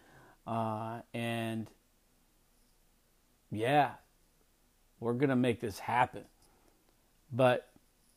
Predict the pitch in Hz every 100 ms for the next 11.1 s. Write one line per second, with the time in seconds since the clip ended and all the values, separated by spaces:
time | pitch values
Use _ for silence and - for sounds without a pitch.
0 | _ _ _ _ _ _ _ _ 120 135
1 | 131 143 131 120 - - 156 156 139 127
2 | 113 117 - - - 90 - - - -
3 | - _ - 175 170 160 160 135 135 127
4 | 127 - 135 131 117 127 127 123 117 120
5 | 120 117 117 117 135 143 123 131 123 -
6 | - - - - - 123 139 147 131 135
7 | 127 - - - 135 139 135 127 120 -
8 | - _ 160 151 156 131 127 - - 139
9 | 117 - 143 147 143 143 90 120 123 -
10 | - - - _ _ 139 127 123 113 117